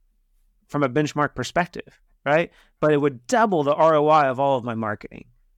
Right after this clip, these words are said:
So I think the, the early stage metric is, how are my core assets performing to benchmarks,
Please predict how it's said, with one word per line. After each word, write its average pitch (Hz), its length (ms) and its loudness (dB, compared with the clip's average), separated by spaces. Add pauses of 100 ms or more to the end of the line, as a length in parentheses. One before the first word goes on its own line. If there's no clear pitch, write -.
(100)
So 156 440 0 (100)
I 139 60 -4
think 160 220 -4
the, 135 180 -2
the 135 160 -4
early 147 340 0
stage 214 600 -4 (380)
metric 208 520 -6
is, 143 480 -2 (600)
how 113 280 -4
are 180 100 2
my 170 300 -2 (120)
core 165 380 0
assets - 560 -2 (240)
performing 127 440 -2
to 101 80 -8
benchmarks, - 760 -10